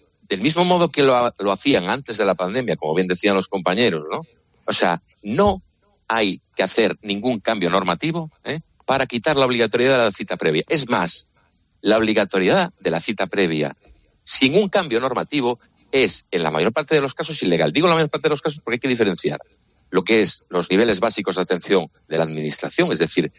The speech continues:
donde tú tienes que presentar un papel, ¿no? El registro, eh, digamos, en las ofi-, ahora se llaman las ofi-, oficinas de asistencia en materia de registros,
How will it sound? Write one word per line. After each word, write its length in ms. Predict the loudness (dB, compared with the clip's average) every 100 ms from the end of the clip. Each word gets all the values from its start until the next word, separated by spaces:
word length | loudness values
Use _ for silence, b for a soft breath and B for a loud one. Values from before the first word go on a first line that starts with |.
| b _
donde 220 | -2 0
tú 140 | 0 -2
tienes 240 | -2 0
que 80 | -2
presentar 380 | -2 -2 0 -2
un 100 | -2
papel, 380 | -4 -2 -2 -2
¿no? 140 | -6
El 60 | -6
registro, 600 | -6 -6 -4 -2 -2 -4 _ _ -2
eh, 160 | 0
digamos, 460 | 2 0 0 -2 -2
en 60 | 0
las 120 | -2
ofi-, 120 | -4 -2
ahora 120 | 2
se 100 | 2
llaman 180 | 2 0
las 220 | 0 0
ofi-, 60 | -4
oficinas 400 | -4 -2 0 0
de 60 |
asistencia 340 | -2 -4 -2 0
en 40 |
materia 260 | 2 4 4
de 80 | 2
registros, 480 | -2 -8 -10 -20